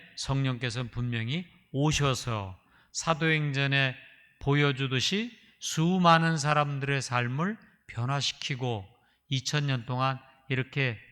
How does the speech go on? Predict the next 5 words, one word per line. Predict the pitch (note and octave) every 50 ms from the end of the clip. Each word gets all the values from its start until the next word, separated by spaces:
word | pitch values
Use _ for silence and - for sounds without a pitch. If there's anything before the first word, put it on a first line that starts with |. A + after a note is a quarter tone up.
| - _ _ _ _ _ _ -
교회 | - C3+ C#3 C#3 C#3+ C#3+ C#3+ C3+ C3
역사 | B2+ A#2+ - - - C#3+
속에 | C3+ - - C#3 B2+ B2 A#2 D3 D#3 E3+ F3+ - - - _ _ _ _ _ _ _ _ _ _ _ _ _ _ _ _ _ _ _ _ _ _ _ _ _ _ _ _ -
함께 | - - - - - G3 A3 G#3+ - - A3 F#3
해오셨는데 | F3 F3+ F3 E3 D3 C3 - C#3+ C3+ B2+ B2 A#2+ A#2 A2+ G#2 A2+ A2 G#2+ G#2 G2+ G2+ F#2+ F#2+